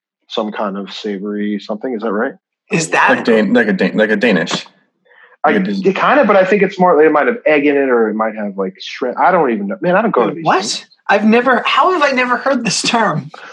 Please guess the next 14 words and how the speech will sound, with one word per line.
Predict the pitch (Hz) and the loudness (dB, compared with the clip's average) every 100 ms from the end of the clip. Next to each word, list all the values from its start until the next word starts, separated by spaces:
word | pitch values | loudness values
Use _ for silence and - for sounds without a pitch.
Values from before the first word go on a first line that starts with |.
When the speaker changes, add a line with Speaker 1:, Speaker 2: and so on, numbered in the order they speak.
| - | 2
Speaker 1:
Well, | 202 - | 2 4
canapé | 214 254 - 214 208 | 2 2 4 4 4
is, | 175 | 4
like, | 165 143 - | 2 0 -2
one | 156 | -2
of | 143 | -2
the | 131 | -2
classic | 139 135 135 113 | 0 0 0 -4
words | 117 123 117 | -2 -2 -4
that, | 117 104 | -8 -6
like, | 113 98 _ _ _ _ - | -10 -10 _ _ _ _ -2
I, | 135 | 0
I | 135 147 | 2 0
see | 156 | 0